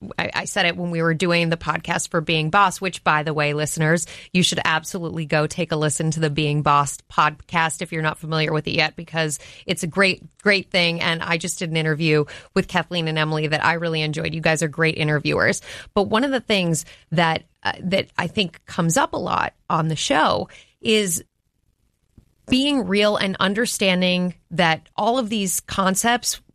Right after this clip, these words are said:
are very personal. And so when one person says, "This is the thing that's the best thing," doesn't necessarily mean that's gonna be the case for you.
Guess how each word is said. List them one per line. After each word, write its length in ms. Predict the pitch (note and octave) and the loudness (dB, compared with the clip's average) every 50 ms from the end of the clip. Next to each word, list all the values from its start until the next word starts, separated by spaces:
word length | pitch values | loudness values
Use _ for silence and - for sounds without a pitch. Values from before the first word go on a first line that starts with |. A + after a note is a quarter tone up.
| _ _ _ _ _ _ - | _ _ _ _ _ _ 0
are 400 | - G#3 F#3+ F3+ F3 E3+ E3+ - - | 2 4 4 4 4 4 2 0 -4
very 320 | G3 E3 G#3+ G3+ G3 F#3 | 0 2 2 2 2 0
personal. 640 | - - - - G#3 E3+ - - E3 - - - - _ _ _ - - - - - | -4 -4 -2 0 0 0 0 -2 -4 -4 -4 -8 -14 _ _ _ -20 -20 -12 -6 -2
And 180 | G#3+ G#3+ G#3 | -2 0 0
so 600 | - - A#3+ G#3+ G3+ G3+ G3+ G3 F#3+ F#3+ - - _ - | 0 0 2 2 2 2 2 2 2 0 -2 -4 _ -10
when 440 | G3+ G3+ A3+ G#3 G3+ G3+ F#3+ F#3+ F3+ - - | -4 0 0 2 2 2 0 0 -2 -4 -4
one 360 | - G3+ A3 A#3+ C4+ C#4 C#4+ | -2 0 2 2 2 2 0
person 400 | B3+ C#4 C#4+ C#4+ - C#4+ C4 B3+ | 2 2 2 2 4 2 2 2
says, 360 | - - A3+ G#3 G3+ F3+ E3+ | 2 2 4 4 2 2 0
"This 200 | E3+ F#3+ F#3+ - | -2 0 0 0
is 120 | G#3+ F#3+ F3 | 0 0 0
the 100 | G3 F#3 | 0 0
thing 260 | - G3+ F#3+ F3+ F3+ | 2 2 2 2 2
that's 220 | F3 E3 - - _ - | 0 0 -2 -4 _ -4
the 80 | F#3+ | -2
best 280 | E3 F3 E3 D#3 - - | 0 0 -2 -2 -2 0
thing," 300 | - F3 E3 E3+ E3+ E3+ - - - _ _ _ | 2 2 2 2 0 -4 -6 -12 -20 _ _ _
doesn't 280 | - A3+ A3+ G3+ A#3 A3 | 0 2 2 2 0 0
necessarily 580 | G#3 G#3 F#3 G#3+ F#3+ - G#3 F#3+ F3+ F3 F3 F3 | 0 0 0 0 -2 0 2 2 2 2 2 2
mean 200 | F3 E3 D#3+ D#3+ | 2 2 2 2
that's 200 | D#3 D3+ - - | 2 0 -2 -2
gonna 160 | F3+ D#3+ D#3 | -2 0 0
be 140 | D#3 D#3 D3 | 0 0 0
the 80 | D#3 - | 0 -2
case 280 | - - - - - | -2 -4 -4 -4 -4
for 140 | - - - | -6 -6 -4
you. 140 | - - | -4 -4